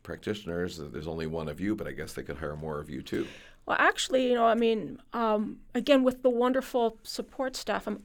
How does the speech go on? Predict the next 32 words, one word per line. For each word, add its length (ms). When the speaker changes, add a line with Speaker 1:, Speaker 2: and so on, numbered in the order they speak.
Speaker 2:
I'm 160
the 80
one 240
who's 200
on 160
call, 640
um, 280
while 300
the 80
clinic 400
is 140
open, 540
um, 180
seven 380
A 200
M 200
to 120
eleven 320
P 180
M, 180
seven 360
days 260
a 60
week. 440
Um, 360
so 300
ninety 460
percent 380
of 60
the 100
time, 460
uh, 180